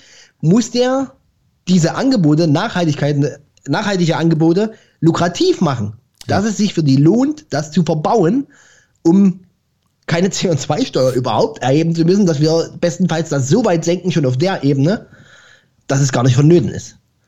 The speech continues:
Speaker 1: Deswegen, also ich stimme hier absolut nicht zu, der Weg muss ein anderer sein,
Speaker 2: Ja.
Speaker 1: ähm, als zu sagen, ich nehme mehr C O zwei Steuer. Das ist ja genau wie das Gleiche. Wir sagen, wir diskutieren über Verbrennermotoren, sollen die zweitausenddreißig, äh, ja oder nein? Egal, wer welche Meinung ist.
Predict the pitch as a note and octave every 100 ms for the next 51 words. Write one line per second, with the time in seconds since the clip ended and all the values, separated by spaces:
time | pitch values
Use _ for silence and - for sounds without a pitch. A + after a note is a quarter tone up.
0 | _ - B2+ D3+ E3 A3 G#3+ A3 F#3 F3+
1 | F#3+ F3+ G#3 A#3 - A3+ D#3 C#3 G#3 A3+
2 | F3+ F#3 C3 C3+ G3+ G#3+ C3+ C3 C#3 E3+
3 | G#3+ - G2 F#2+ F2 _ _ _ _ C#3+
4 | D3+ D3+ D#3+ E3 - _ _ - D#3 E3
5 | E3 - D#3 D3+ E3+ E3+ D#3+ C#3+ E3+ E3
6 | B2 D#3 D3+ C3 C3 D#3+ F3+ C3 D3 E3
7 | G3+ F3+ F3 G3+ G#3 F#3 - F#3 F#3 D3+
8 | C#3 F3 F#3+ F#3 D#3 F3 E3+ D3 G#3+ F3
9 | D#3+ D3+ C3+ A#3+ F#3 E3 D#3+ F3 G3 F3+
10 | G3+ G3 D#3+ F#3 E3+ E3+ C#3+ E3+ E3 E3+
11 | - - C#3+ C#3+ D#3+ D3 C#3+ G#3 D#4 D#4+
12 | - _ _ _ _ _ _ _ _ _
13 | _ F#3+ G3 D4+ D#4 C4+ C#4 C4 C#4 B3
14 | B3 A3 C#3+ A2+ G#2+ -